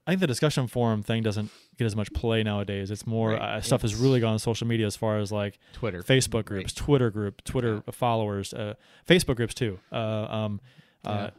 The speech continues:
Speaker 2: Yeah.
Speaker 1: th-, th-, those two things are huge, and I don't think you get as much play on discussion forums nowadays. Even though the Let's Go Blues dot com forums get, you know, they get a, a decent amount of traffic, but not, not like it used to be
Speaker 2: Yeah.
Speaker 1: anywhere.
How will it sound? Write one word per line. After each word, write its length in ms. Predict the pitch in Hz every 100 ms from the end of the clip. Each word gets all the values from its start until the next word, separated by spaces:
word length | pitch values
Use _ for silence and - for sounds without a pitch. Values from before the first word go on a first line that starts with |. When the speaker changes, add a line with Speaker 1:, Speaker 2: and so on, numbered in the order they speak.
| -
Speaker 2:
Yeah. 60 | 147
Speaker 1:
th-, 140 | 156
th-, 180 | 185 175
those 180 | 202 185
two 140 | 156
things 260 | 135 120 104
are 60 |
huge, 760 | 90 - 180 160 135 123 120 -
and 160 | 117 113
I 60 |
don't 180 | 131 147
think 280 | 135 123 -
you 120 | 117
get 100 | 117
as 100 | 104
much 160 | 107 -
play 200 | 120 113
on 60 |
discussion 340 | 98 117 110 104
forums 240 | 104 92
nowadays. 280 | 104 101 113
Even 140 | 220
though 80 | 294
the 80 | 180
Let's 160 | 151
Go 80 | -
Blues 200 | 143 143
dot 120 | 131
com 180 | 123 117
forums 360 | - 120 107 101
get, 180 | 113 - _ _ _ _ _
you 80 | -
know, 40 | 107
they 120 | 120
get 140 | 123
a, 180 | 107 107
a 40 | 104
decent 200 | 113 -
amount 140 | 101
of 40 | 95
traffic, 340 | 120 104 101 -
but 240 | 101 104
not, 320 | 117 117 113 _ _
not 80 | 156
like 100 | 107
it 40 | 92
used 120 | -
to 60 |
be 160 | 90 90 _ _
Speaker 2:
Yeah. 80 | -
Speaker 1:
anywhere. 300 | 131 95 82